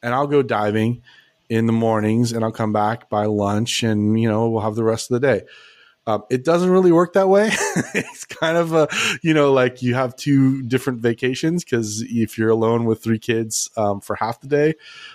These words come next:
um, you're ready to give them up for the other half of the day. <laughs> So it's kind of one of those things where it didn't exactly work out as, you know, as beautifully in my mind as I thought it would, which is worth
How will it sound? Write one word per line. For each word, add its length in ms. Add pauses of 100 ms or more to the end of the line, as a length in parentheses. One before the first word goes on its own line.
(140)
um, 220
you're 160
ready 260
to 100
give 220
them 180
up 240
for 100
the 100
other 160
half 220
of 40
the 80
day. 240 (200)
<laughs> 220
So 260
it's 180
kind 200
of 60
one 100
of 60
those 200
things 280
where 220 (360)
it 140
didn't 200
exactly 640
work 260
out 340
as, 260 (320)
you 200
know, 120
as 140
beautifully 440
in 100
my 140
mind 280
as 120
I 80
thought 200
it 80
would, 200
which 180
is 140
worth 220